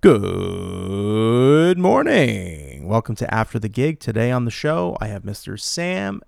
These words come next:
Kasserer. Sam was the producer slash engineer on the Dan Mills E P Small Talk and Saturdays that I played drums on, uh, that I am very proud of the work that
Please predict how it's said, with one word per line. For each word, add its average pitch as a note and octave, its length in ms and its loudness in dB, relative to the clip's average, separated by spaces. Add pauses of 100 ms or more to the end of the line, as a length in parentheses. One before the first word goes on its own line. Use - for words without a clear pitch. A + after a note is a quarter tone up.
Kasserer. G#2 720 -6 (640)
Sam D3+ 580 2
was A#2 160 0
the A#2 80 -4
producer D3+ 920 -2
slash A2 500 -2
engineer A2 640 0 (120)
on G#2 300 -2
the G#2 200 -4
Dan A2+ 320 0
Mills A2 400 0
E A#2 140 -4
P A2+ 280 -4
Small G#2+ 300 0
Talk G#2 280 -4
and G#2 100 -6
Saturdays G2+ 500 -4
that G2+ 120 -4
I G2 60 -6
played G#2 240 -8
drums F2 320 -8
on, F#2 240 -4 (440)
uh, - 260 -2
that - 180 -8
I - 80 -6
am G2+ 100 -8
very G2+ 240 0
proud G#2+ 400 2
of G#2 280 -6
the G2+ 80 -4
work A#2 340 -2 (420)
that - 300 -6